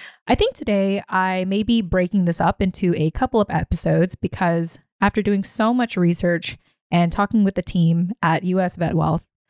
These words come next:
I realized that there was so much to the military pension that the average person, especially the spouse, knows very little about. And,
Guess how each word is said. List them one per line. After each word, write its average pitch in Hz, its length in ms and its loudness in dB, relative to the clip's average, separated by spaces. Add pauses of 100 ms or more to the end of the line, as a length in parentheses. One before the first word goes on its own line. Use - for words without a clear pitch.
(340)
I 180 440 0
realized 180 580 0
that 170 300 0 (380)
there 196 140 4
was 196 100 2
so 247 240 0
much 208 240 0
to 190 80 -4
the 180 60 2
military 175 420 0
pension 254 560 0 (480)
that 175 400 2 (220)
the 196 160 0 (100)
average 190 400 0
person, 220 580 2
especially 208 480 -2
the 170 120 0
spouse, - 520 -2 (460)
knows 208 300 2
very 233 180 0
little 247 300 0
about. - 340 -4 (260)
And, 190 520 -2